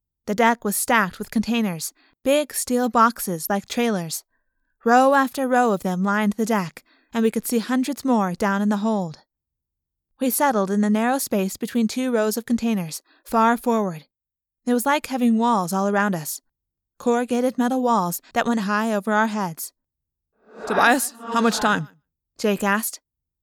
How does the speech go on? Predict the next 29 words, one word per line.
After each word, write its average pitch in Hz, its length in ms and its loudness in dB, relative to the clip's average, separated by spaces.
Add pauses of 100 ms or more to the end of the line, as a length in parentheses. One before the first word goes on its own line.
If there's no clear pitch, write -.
(140)
Tobias 247 460 4
twisted 240 360 -2
his 254 140 2
head 254 180 0
down 185 260 0 (140)
to 240 100 0
see 233 160 -2
the 220 100 0
tiny 240 360 -2
watch 202 300 0
strapped - 420 -4
to 214 100 0
his 208 140 -2
talon. 196 400 -6 (600)
"It's - 140 -4
been 208 240 2
about 202 240 4
an 196 80 0
hour 202 300 2
and 202 80 0
a 190 140 0
half." 165 200 -6 (760)
We 247 80 0
decided 254 460 0
to 311 80 -4
resume 226 400 2
our 220 100 2
human 208 300 0
shapes. 185 500 -6